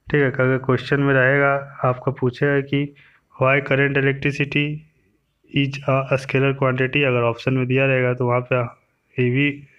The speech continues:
दिया रहेगा, तो वहाँ पे ए, एक option ए भी दिया रहेगा कि it not follow the triangle law, तो आपको उस पर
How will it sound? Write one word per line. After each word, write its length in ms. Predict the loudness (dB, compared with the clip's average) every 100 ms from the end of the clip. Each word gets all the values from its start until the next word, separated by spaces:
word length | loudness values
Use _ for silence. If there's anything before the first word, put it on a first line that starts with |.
| -8
दिया 240 | -4 0
रहेगा, 160 | 0 -2
तो 120 | -2
वहाँ 160 | -2 0
पे 120 | -2 -2 -2
ए, 100 | -4 -8 -20 -20 -20 _
एक 200 | 0 2
option 280 | 0 0 0
ए 80 | 2
भी 140 | 2
दिया 160 | 2 2
रहेगा 300 | 2 2 0
कि 60 | 0
it 60 | 0
not 120 | 0
follow 340 | 0 -2 0 0
the 80 | -2
triangle 440 | 0 0 2 0 0
law, 100 | -4 -2
तो 60 |
आपको 280 | -2 0 -2
उस 100 | -2
पर 160 | -4